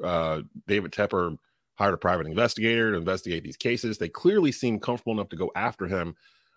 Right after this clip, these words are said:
uh, but not comfortable enough to fully guarantee the largest amount in N F L history. Um, two hundred thirty, I mean, literally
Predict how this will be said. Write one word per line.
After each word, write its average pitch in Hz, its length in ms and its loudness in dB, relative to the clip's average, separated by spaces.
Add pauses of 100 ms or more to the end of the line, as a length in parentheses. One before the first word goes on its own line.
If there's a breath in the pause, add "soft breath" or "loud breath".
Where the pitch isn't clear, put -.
(100)
uh, 87 320 2
but 85 360 0
not 117 400 0
comfortable 110 520 -2
enough 101 240 -2
to 85 160 -10 (200)
fully 127 260 2
guarantee 104 640 -2
the 85 120 -4
largest 90 500 0
amount 95 380 -2 (400)
in 107 100 -2
N 104 120 2
F - 160 -2
L 95 100 0
history. 82 720 -4
Um, 85 440 0 (640)
two 208 140 2
hundred 185 260 0
thirty, 143 200 4
I - 20 6
mean, 120 380 2
literally 147 340 4